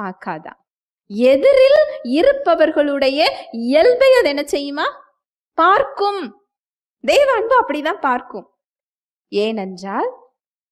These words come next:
தேவன் அப்படிதான் நம்மளை என்ன செய்தார்? பார்த்தார். நியாயமாக இந்த ரட்சிப்பை நாம பெற்றுக்கொள்ளக்கூடிய இடத்துல நாம என்ன செய்யல? இல்ல. எல்லாருமே ஆவியில ஒரு மரித்த நிலைமையில தான் இருந்தோம்.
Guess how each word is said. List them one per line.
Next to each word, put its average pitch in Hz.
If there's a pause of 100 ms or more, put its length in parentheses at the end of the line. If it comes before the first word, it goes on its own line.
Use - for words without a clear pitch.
(100)
தேவன் 220 (120)
அப்படிதான் 233
நம்மளை 247
என்ன 220
செய்தார்? 247 (140)
பார்த்தார். - (480)
நியாயமாக 247 (160)
இந்த 226
ரட்சிப்பை 233
நாம 220
பெற்றுக்கொள்ளக்கூடிய 262
இடத்துல 277
நாம 233
என்ன 208 (100)
செய்யல? 226 (420)
இல்ல. 170 (720)
எல்லாருமே 285 (140)
ஆவியில 262 (160)
ஒரு 233
மரித்த 311
நிலைமையில 233
தான் 233
இருந்தோம். 196